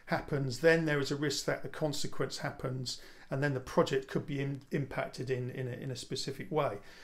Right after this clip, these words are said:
And if we test that with our audience as well, so do the, does the, do the audience actually understand what the risk is, the impact on the project?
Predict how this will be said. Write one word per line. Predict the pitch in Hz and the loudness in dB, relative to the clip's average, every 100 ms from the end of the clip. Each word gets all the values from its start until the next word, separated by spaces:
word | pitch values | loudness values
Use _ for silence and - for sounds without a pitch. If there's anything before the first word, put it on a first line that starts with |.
| - | -6
And | - | 0
if | 175 262 | 2 4
we | |
test | - - 196 - | 2 6 6 6
that | 156 175 | 4 4
with | 143 | 4
our | 147 | 6
audience | 170 180 143 117 120 - | 10 10 8 0 -2 -2
as | 139 | 4
well, | 190 143 | 6 6
so | 117 156 | 4 4
do | - | 8
the, | 190 165 | 8 8
does | 156 190 | 6 6
the, | 190 147 | 6 2
do | 143 175 | 2 2
the | 170 | 4
audience | 170 160 139 135 165 | 6 4 2 0 -2
actually | - 147 | -2 2
understand | 143 147 - - 151 139 120 | 2 2 0 0 0 0 -4
what | - | -4
the | 123 | -2
risk | 135 - 143 | -2 -2 -4
is, | 123 | -4
the | 123 127 | -4 -6
impact | 127 - - 127 | -6 -6 -6 -6
on | |
the | 123 | -6
project? | 123 135 135 - - - | -4 -4 -2 -6 -12 -16